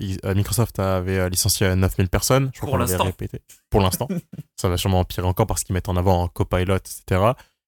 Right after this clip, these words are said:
Speaker 1: Mais c'est vrai que ça fait de la peine quand on voit que les jeux qu'ils ont sortis, je trouve, cette année, sont vraiment de très bons titres. Euh, je pensais notamment à Keeper et South of,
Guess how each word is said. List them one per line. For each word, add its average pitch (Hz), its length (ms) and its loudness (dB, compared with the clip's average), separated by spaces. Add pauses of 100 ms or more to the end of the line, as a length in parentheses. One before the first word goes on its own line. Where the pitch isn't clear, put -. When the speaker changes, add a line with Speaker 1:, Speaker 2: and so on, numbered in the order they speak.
Speaker 1:
Mais 101 80 2
c'est - 100 2
vrai 147 80 4
que - 80 -2
ça - 80 0
fait 135 160 -2
de 123 40 -4
la 123 120 4
peine 156 240 0
quand 104 140 -2
on 95 100 2
voit 131 160 0
que - 140 -4
les 90 220 -4
jeux 113 140 -2
qu'ils 117 200 -2
ont 104 40 0
sortis, - 300 -4
je - 60 -8
trouve, - 120 -10
cette - 100 -2
année, 156 120 -2
sont 95 240 -6
vraiment 127 200 -2
de 107 60 -4
très - 320 -6
bons 135 160 -4
titres. - 320 -10 (320)
Euh, 95 160 0
je - 60 -10
pensais 120 240 0
notamment 123 340 0
à 107 80 2
Keeper - 600 -4 (120)
et 101 200 -2
South 110 460 -2
of, 98 180 -6